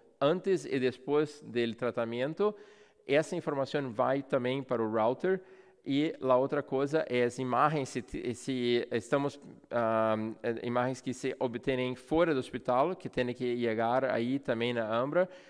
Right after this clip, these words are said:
E claro que um dia, talvez, os wearables, a informação dos estados vitais dos enfermos, porque ultimamente, se tudo se conecta, não é,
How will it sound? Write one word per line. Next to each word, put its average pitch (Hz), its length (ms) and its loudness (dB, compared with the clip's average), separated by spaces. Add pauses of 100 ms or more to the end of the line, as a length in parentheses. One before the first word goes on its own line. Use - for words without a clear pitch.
(180)
E 151 100 -4
claro 165 300 2
que 147 140 0
um 143 180 0
dia, 143 320 2
talvez, 139 400 0
os 120 220 -4
wearables, 117 680 2
a 117 60 0
informação 120 560 0 (120)
dos 117 240 -2
estados 117 340 0
vitais 120 560 0
dos 110 180 -4
enfermos, 113 640 -2 (280)
porque 139 440 -4 (400)
ultimamente, 143 720 0
se 131 160 -6
tudo 180 320 0
se 185 140 -4
conecta, 135 720 0
não 117 180 -4
é, 117 140 -8